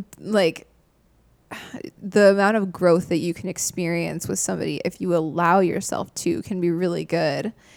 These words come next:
And I think that's one of the things that we've, like, one of my favorite aspects of our relationship is that we've grown through our relationship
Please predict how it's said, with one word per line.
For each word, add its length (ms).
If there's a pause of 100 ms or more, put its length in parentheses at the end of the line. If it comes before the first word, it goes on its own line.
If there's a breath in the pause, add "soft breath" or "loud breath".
(220 soft breath)
And 80
I 80
think 160
that's 160
one 120
of 60
the 80
things 300
that 100
we've, 380 (160)
like, 400
one 200
of 60
my 140
favorite 320
aspects 420
of 80
our 120
relationship 680
is 140
that 100
we've 240
grown 320
through 180
our 100
relationship 720